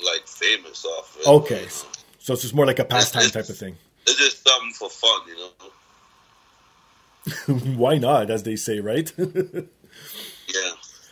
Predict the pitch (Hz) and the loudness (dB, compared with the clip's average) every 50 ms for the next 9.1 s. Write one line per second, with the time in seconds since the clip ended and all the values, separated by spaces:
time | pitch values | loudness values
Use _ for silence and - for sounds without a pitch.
0 | _ _ - 127 170 202 170 175 208 202 196 165 139 175 185 190 180 165 147 127 | _ _ 8 10 10 12 10 10 10 10 10 12 12 12 12 12 12 10 10 10
1 | 123 127 131 139 135 131 127 120 120 110 - - - - - - 143 139 131 - | 10 8 10 10 10 10 10 8 6 2 -2 -8 -12 -14 0 4 4 4 4 4
2 | - 175 196 196 165 151 165 156 147 143 135 131 131 127 123 131 139 151 160 151 | 2 4 4 4 6 6 6 6 8 8 8 8 8 8 8 6 6 6 6 6
3 | 151 135 120 117 107 - 127 127 120 - - 131 - 127 123 113 - 123 110 101 | 4 2 2 0 -2 -2 -2 -2 0 2 0 0 2 2 0 2 2 0 0 0
4 | 107 123 139 131 - 143 147 151 139 - 151 156 156 139 123 123 151 147 143 139 | 0 0 0 4 4 6 6 4 4 2 2 4 4 2 2 0 2 4 4 6
5 | 143 131 135 147 185 196 - - - - - _ _ _ _ _ _ _ - - | 6 6 6 6 6 6 2 -2 -6 -14 -20 _ _ _ _ _ _ _ -20 -20
6 | - - - - _ _ _ _ _ _ _ _ _ _ _ _ _ 120 123 - | -20 -20 -20 -20 _ _ _ _ _ _ _ _ _ _ _ _ _ -2 -2 -2
7 | - - 143 151 - - - - - - - 104 117 - - - - _ - 107 | -2 -4 -2 0 0 0 -2 -6 -8 -4 -2 0 0 0 -2 -4 -8 _ -8 -6
8 | 107 107 107 101 95 90 - - _ _ _ - 104 113 110 - - 101 113 107 | -4 -2 -4 -4 -4 -8 -14 -20 _ _ _ -2 -2 -2 0 0 2 2 2 2
9 | 95 - | 0 -4